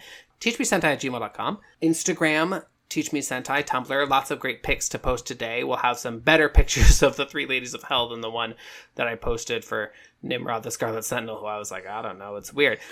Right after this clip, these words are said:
We'll, we'll really let you see what they've got going on, and I'll do a post later in the week, too, with some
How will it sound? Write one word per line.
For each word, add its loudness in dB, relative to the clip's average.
We'll, 4
we'll 10
really 6
let 2
you 0
see 2
what -2
they've -2
got -6
going -8
on, -4
and -12
I'll 0
do 4
a 4
post -2
later -2
in -8
the -10
week, -16
too, -10
with -12
some -10